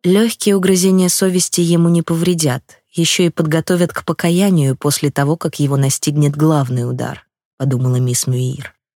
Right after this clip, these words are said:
За ужином она была особенно оживлена. Ковентри же часто бросал взгляды на пустое место Люсии. Ему её, похоже, недоставало.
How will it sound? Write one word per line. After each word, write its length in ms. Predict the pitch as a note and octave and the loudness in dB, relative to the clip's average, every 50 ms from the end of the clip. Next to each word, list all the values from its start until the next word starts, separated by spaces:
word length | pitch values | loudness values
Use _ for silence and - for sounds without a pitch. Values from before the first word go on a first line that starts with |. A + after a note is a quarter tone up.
| _ _ _ _ _ _ _ _ _ _ _ _ _ - | _ _ _ _ _ _ _ _ _ _ _ _ _ -6
За 220 | C#3+ C#3 D3 D3 | -4 0 0 0
ужином 480 | D#3 F#3+ A3+ G#3 F#3 D3+ C#3 C3+ C3+ C3 | 2 2 2 0 0 0 0 0 0 0
она 160 | C#3 D3+ D#3+ | 0 0 0
была 260 | D#3+ D#3+ D#3 D#3 D#3 | 2 2 2 2 0
особенно 600 | D#3 D3+ - - G3 F3+ F3+ E3+ E3 E3 E3 D#3+ | 0 -2 -2 -2 -2 0 0 2 2 2 2 2
оживлена. 640 | D#3 D3+ D#3 D#3 D3+ D#3+ E3 E3 D#3 C#3 C3 - - _ _ | 0 0 -2 -2 0 0 0 0 0 -2 -4 -8 -12 _ _
Ковентри 480 | - E3+ F#3+ G3+ A3 G#3+ G#3 - G#3 F#3+ | -2 0 0 2 2 0 2 0 0 2
же 160 | E3 D#3 D3 | 2 0 0
часто 400 | - - D#3 D#3+ - - - E3 | 0 0 0 0 0 -2 -2 -2
бросал 360 | D#3 D#3 C#3+ - - D3+ D3+ | 0 0 0 0 0 -2 -2
взгляды 460 | C#3 C3+ C#3+ C#3+ C#3+ D3 D#3 D#3+ D#3+ | -2 -2 -4 0 0 0 0 2 0
на 140 | D#3 D3+ C#3+ | 0 0 0
пустое 420 | - - - - - D3+ D3+ D3+ | -2 -4 -6 -4 -2 0 0 2
место 340 | D3 D3 D3 C3 - - - | 2 2 0 0 -2 -2 -2
Люсии. 680 | D3+ D3 D3 - - - - E3 D3 C3 A#2 - - _ _ _ _ _ _ _ - | -2 -2 -2 -2 -4 -2 -2 -2 -2 -2 -2 -4 -8 _ _ _ _ _ _ _ -8
Ему 300 | C#3 C3 D3 D3 D3 D3 | -4 0 2 4 4 4
её, 320 | C#3 D#3 D3+ D#3+ D#3+ D#3 | 2 2 2 2 0 0
похоже, 420 | - - D3 - - C3 B2 B2+ | -2 -4 -4 -4 -4 -4 -4 -2
недоставало. 760 | C3 C3+ C#3 C#3 C3+ - - D3+ D#3 D3 C#3 A#2+ A#2 A#2 - | -2 -2 -2 -2 -4 -4 -2 -2 -2 -2 -2 -4 -4 -8 -10